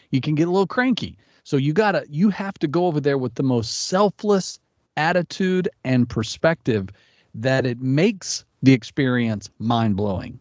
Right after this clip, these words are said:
because what's gonna happen is you're gonna be really disappointed if you think it's just, you know, Snapchat and TikTokable, because it's not about that. You gotta go and see what God wants to do in you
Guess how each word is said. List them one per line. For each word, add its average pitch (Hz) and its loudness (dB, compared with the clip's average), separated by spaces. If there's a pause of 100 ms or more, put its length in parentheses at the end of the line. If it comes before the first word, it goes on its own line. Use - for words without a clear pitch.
because 117 -2
what's 135 -2
gonna 123 -2
happen 165 0
is 117 0
you're 151 -2
gonna 151 0
be 107 -2
really 139 0
disappointed 160 0
if 104 -8
you 120 -2
think 131 0
it's 120 -4
just, - 2 (280)
you 123 0
know, 104 0
Snapchat 135 0
and 117 0
TikTokable, 131 0 (320)
because 117 2
it's 120 -6
not 165 2
about 196 -4
that. 143 0 (520)
You 139 -2
gotta 156 2
go 151 2
and 139 -2
see 180 -2
what 143 -2
God 156 0
wants 156 -2
to 147 -4
do 143 4 (140)
in 190 0
you 165 0